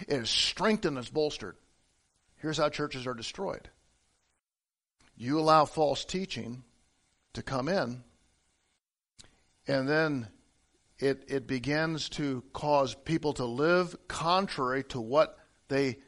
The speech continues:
have said they've believed. This is what's happened. Peter says he believes in grace through faith alone, right?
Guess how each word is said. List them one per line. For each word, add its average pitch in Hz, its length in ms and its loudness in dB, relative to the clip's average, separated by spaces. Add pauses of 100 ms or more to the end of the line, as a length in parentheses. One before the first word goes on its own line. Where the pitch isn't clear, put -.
(100)
have 123 140 -4
said 156 280 2
they've 143 180 0
believed. 147 420 -4
This 131 140 -6
is 143 80 -4
what's 156 160 -2
happened. 180 380 4
Peter 156 240 -2
says 202 400 4
he 196 100 2
believes 165 400 2
in 143 80 -4
grace 156 320 0
through 135 120 -6
faith 156 280 2
alone, 147 560 4
right? 196 240 4